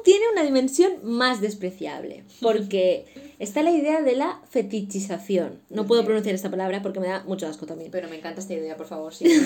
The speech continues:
Speaker 2: contando cositas.
Speaker 1: <laughs> A ver, si yo te digo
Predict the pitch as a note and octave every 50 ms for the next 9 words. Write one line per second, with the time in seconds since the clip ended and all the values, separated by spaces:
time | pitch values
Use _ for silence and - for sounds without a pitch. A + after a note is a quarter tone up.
0 | A#3+ A#3 - A#3 - E3 G#3+ C#4 C4+ E4 - - - - - - - - - -
1 | - - - D4+ - - - - - - - - - - B3+ A3+ G#3+ F#3+ - -
2 | - - _ _ - - - C4+ B3+ F4 E4 F4+ F#4+ F4+ C#4 A3 F3 - C#3+ D#2+
3 | E2+